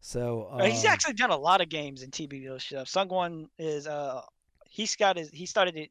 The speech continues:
Speaker 2: out on Vine, like, way back when Vine was a thing. And he, he al-, he was trying to be a voice actor from, this is from what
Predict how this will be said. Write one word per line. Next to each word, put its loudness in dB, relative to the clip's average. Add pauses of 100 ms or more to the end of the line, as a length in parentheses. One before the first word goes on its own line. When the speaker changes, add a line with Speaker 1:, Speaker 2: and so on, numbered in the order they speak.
(140)
Speaker 2:
out -4
on -12
Vine, -6
like, -10
way -10
back -8
when -14
Vine -8
was -18
a -18
thing. -14 (600)
And -4
he, -6
he -2
al-, 4
he -16 (180)
was -10
trying -2
to -10
be -8
a -6
voice -4
actor -10
from, -16
this -6
is -10
from -6
what -6